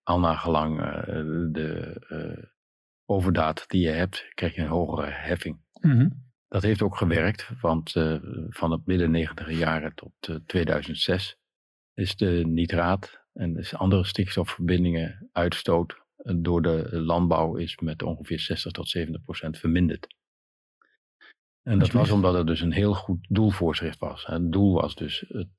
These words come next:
Speaker 1: eh, eh, een sch-, een schone productie.
Speaker 2: Mhm.
Speaker 1: In de zin van dat er geen, eh, belasting van het milieu,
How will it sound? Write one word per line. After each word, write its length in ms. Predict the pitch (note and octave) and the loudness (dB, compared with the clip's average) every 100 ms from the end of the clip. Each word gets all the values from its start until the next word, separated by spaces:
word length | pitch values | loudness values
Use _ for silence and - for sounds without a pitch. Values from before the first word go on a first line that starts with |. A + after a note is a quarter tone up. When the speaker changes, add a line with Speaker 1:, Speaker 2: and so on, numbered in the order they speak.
| - | -14
Speaker 1:
eh, 200 | D#3+ E2 | -6 -4
eh, 560 | D#2+ - E2 E2 E2 F2+ | -4 -4 -6 -4 -4 -6
een 140 | - - | -6 -8
sch-, 180 | - - | -8 -4
een 200 | - E2 | 0 0
schone 300 | - G#2 F#2 | 2 4 4
productie. 680 | - E2+ E2+ - F2 - - - | 2 -2 -2 -4 -4 -6 -6 2
Speaker 2:
Mhm. 280 | C#3+ C#3 - | 6 6 4
Speaker 1:
In 100 | G#2+ | 4
de 120 | F#2 | 2
zin 220 | E2+ F2+ E2 | 4 4 2
van 120 | F2 | 2
dat 160 | E2+ E2+ | 0 -2
er 100 | - | -2
geen, 340 | F#2 F2 F2 | -2 0 -4
eh, 480 | - F2 E2+ E2 E2 - | -6 -4 -2 -4 -6 -8
belasting 560 | F2+ F2 E2+ E2 G2 E2 | -8 -2 -2 -2 -2 -2
van 120 | E2 | -2
het 100 | E2 | 0
milieu, 440 | F2 F#2+ F#2+ D2 | 2 4 2 0